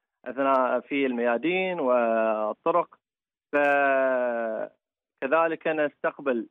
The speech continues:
جميع ال-، ال-، ال-، ال-، الملاحظات. يوجد خط ساخن مباشر، التعامل مباشر مع الجمهور، والحمد لله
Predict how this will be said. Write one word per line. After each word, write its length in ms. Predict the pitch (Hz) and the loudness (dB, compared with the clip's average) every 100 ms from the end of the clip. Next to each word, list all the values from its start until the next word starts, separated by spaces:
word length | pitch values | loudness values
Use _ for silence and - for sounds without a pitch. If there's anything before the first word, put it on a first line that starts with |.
| _ | _
جميع 420 | 120 135 151 165 139 | -6 -4 0 0 0
ال-، 200 | 127 117 | -4 -6
ال-، 140 | 110 | -8
ال-، 220 | 110 113 | -8 -8
ال-، 180 | 107 107 | -10 -8
الملاحظات. 840 | 104 120 139 147 - 151 151 131 117 _ - | -6 0 2 2 -2 -2 0 0 -2 _ -16
يوجد 600 | 110 110 123 131 131 117 | -12 -10 -6 -4 -4 -6
خط 200 | - 139 - 151 | -6 -6 -2 0
ساخن 340 | 160 - 202 | 0 0 -6
مباشر، 600 | 190 117 135 156 - 262 - _ _ _ - | -6 0 0 0 -6 -12 -16 _ _ _ -16
التعامل 420 | 120 131 127 143 131 | -8 -2 0 0 0
مباشر 440 | 127 165 180 180 | 0 0 0 -6
مع 140 | 156 | -4
الجمهور، 500 | 147 139 143 143 151 - _ _ _ _ | -4 -4 -4 -2 -4 -6 _ _ _ _
والحمد 340 | 127 131 156 151 | -4 -2 -2 0
لله 460 | 147 151 147 147 | 2 4 4 2